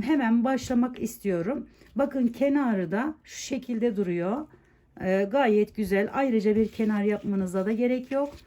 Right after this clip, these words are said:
Şöyle göstereyim hemen. Başlayalım arkadaşlar. Evet, iki kat olarak ipimi alıyorum ve kenarından başlıyorum arkadaşlarım.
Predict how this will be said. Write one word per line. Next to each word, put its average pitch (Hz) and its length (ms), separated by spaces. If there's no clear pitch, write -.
Şöyle 214 360
göstereyim 190 640
hemen. 190 480
Başlayalım 185 760
arkadaşlar. 147 720
Evet, 285 500
iki - 260
kat 262 280
olarak 220 720
ipimi 226 560
alıyorum 262 640
ve 269 440
kenarından 208 1080
başlıyorum 175 640
arkadaşlarım. 143 760